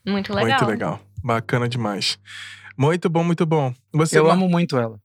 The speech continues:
Speaker 2: Ah, <laughs> declarações. É isso aí. Vamos, esse, esse podcast que é cheio de sentimento. É isso aí. Vamos, vamos, vamos se emocionar mesmo. Marcial,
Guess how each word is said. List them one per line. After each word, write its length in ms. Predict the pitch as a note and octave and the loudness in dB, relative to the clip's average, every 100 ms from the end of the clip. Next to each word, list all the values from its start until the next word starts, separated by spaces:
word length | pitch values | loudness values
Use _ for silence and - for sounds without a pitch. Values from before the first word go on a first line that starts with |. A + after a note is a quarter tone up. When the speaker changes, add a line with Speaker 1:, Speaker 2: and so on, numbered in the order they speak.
| _ | _
Speaker 2:
Ah, 600 | B2+ B2+ C#3 E3 F3+ D#3+ C3+ _ | 0 2 2 0 0 -2 -4 _
<laughs> 140 | _ - | _ -4
declarações. 1200 | C#3 F#3+ G#3+ A3 - F3+ F#3+ G#3 G3 C#3 - - E3 F#3+ A3+ F3 G3 | 0 2 0 0 -2 0 2 2 0 0 -2 -4 -8 -4 -2 0 2
É 80 | |
isso 220 | D#3+ G3 F#3+ | 2 2 2
aí. 440 | D#3+ C3+ C3+ C3+ | 2 2 2 0
Vamos, 360 | B2+ C3+ C#3+ C#3+ _ _ _ | 0 0 0 -2 _ _ _
esse, 280 | E3+ F3+ - | -2 0 0
esse 160 | G#3 - | -2 0
podcast 480 | A3+ G#3+ - G#3+ | 0 0 0 0
que 80 | - | 2
é 60 | G#3 | 0
cheio 220 | - A#3+ | 2 0
de 60 | G#3+ | 0
sentimento. 600 | - G3+ - C3+ A2+ B2+ | 0 0 0 0 0 0
É 80 | C#3 | 0
isso 160 | C#3 | 0
aí. 160 | C3 F#2+ | -2 0
Vamos, 280 | C3+ D3+ D3+ | -2 0 0
vamos, 320 | C#3+ D3+ C#3+ - _ | 0 0 -2 -4 _
vamos 180 | D3 D#3 | 0 0
se 60 | |
emocionar 440 | D#3 C#3+ - B2+ A#2+ | 0 0 -2 -2 -2
mesmo. 220 | G2+ - - _ - | -6 -8 -20 _ -2
Marcial, 500 | E3+ - G#3 C#3+ | 0 2 2 0